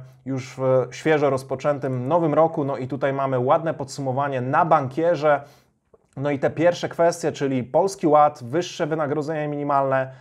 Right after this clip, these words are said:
podwyżka cen prądu i gazu. O tym już mówiliśmy w ostatnim odcinku. Był także osobny odcinek poświęcony tarczy antyinflacyjnej.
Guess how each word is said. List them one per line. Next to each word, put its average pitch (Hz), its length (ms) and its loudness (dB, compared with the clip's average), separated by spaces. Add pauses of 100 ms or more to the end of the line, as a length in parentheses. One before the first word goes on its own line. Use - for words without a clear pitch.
(380)
podwyżka 135 440 0
cen 139 260 0
prądu 139 320 -2
i 127 60 0
gazu. 131 480 4
O 151 100 0
tym 147 220 -8
już 139 160 -6
mówiliśmy 135 540 -4
w 135 80 -8
ostatnim 170 480 0
odcinku. 156 560 -4 (320)
Był 143 180 0
także 139 320 0
osobny 151 420 -2
odcinek 139 440 -6
poświęcony 131 600 -4
tarczy 131 460 0
antyinflacyjnej. 165 1080 0